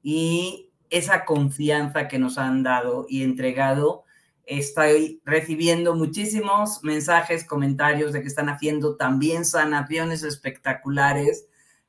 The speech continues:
cosas que ya están moviéndose maravillosas.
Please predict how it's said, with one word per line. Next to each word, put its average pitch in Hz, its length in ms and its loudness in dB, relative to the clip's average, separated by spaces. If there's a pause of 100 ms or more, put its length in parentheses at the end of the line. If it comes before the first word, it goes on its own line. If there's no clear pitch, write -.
(100)
cosas 190 560 4
que 151 180 0
ya 156 240 8
están 147 440 2
moviéndose 139 680 0
maravillosas. 151 1600 2